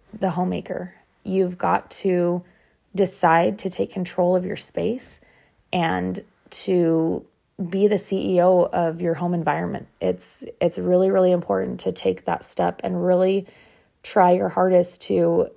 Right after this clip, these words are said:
make your surroundings, your environment, a beautiful, loving, like, warm and friendly place where, where family and friends can gather together,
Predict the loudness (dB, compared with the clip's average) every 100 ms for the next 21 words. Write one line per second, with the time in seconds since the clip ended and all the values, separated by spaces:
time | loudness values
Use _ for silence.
0 | -18 -6 -2 0 -2 -4 -2 2 2 2
1 | -2 -6 -8 -2 0 2 0 -2 -4 -8
2 | -6 -4 -2 -2 0 -2 -4 -8 -10 -12
3 | -18 -20 _ _ -4 -2 0 2 2 0
4 | 2 4 4 0 _ -10 -4 0 4 4
5 | 4 0 -2 -2 -4 -4 -4 -4 -4 -2
6 | 0 -2 -4 -4 -2 -4 -4 -4 -2 -4
7 | -2 -2 -2 -6 -18 _ _ -4 -2 2
8 | 2 4 0 0 0 0 -2 0 2 4
9 | 2 0 -2 0 2 0 0